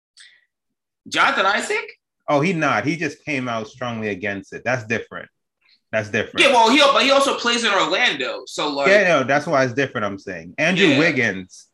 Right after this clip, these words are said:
Speaker 2: plays in San
Speaker 1: Yeah,
Speaker 2: Francisco,
Speaker 1: he's
Speaker 2: so
Speaker 1: the
Speaker 2: he
Speaker 1: same, he's the same
Speaker 2: yeah.
Speaker 1: one.
Speaker 2: Yeah.
Speaker 1: Like, yeah, you're in the same situation as Kyrie. Like, <laughs> you
Speaker 2: Like,
Speaker 1: can't play
Speaker 2: yeah.
Speaker 1: in your home arena.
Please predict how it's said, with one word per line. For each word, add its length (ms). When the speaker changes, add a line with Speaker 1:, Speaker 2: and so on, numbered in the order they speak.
Speaker 2:
plays 240
in 140
San 200
Speaker 1:
Yeah, 240
Speaker 2:
Francisco, 320
Speaker 1:
he's 120
Speaker 2:
so 100
Speaker 1:
the 40
Speaker 2:
he 80
Speaker 1:
same, 280
he's 180
the 80
same 320
Speaker 2:
yeah. 340
Speaker 1:
one. 100
Speaker 2:
Yeah. 80
Speaker 1:
Like, 200
yeah, 160
you're 180
in 40
the 60
same 180
situation 400
as 100
Kyrie. 600
Like, 380
<laughs> 1400
you 100
Speaker 2:
Like, 100
Speaker 1:
can't 180
play 180
Speaker 2:
yeah. 60
Speaker 1:
in 60
your 120
home 260
arena. 520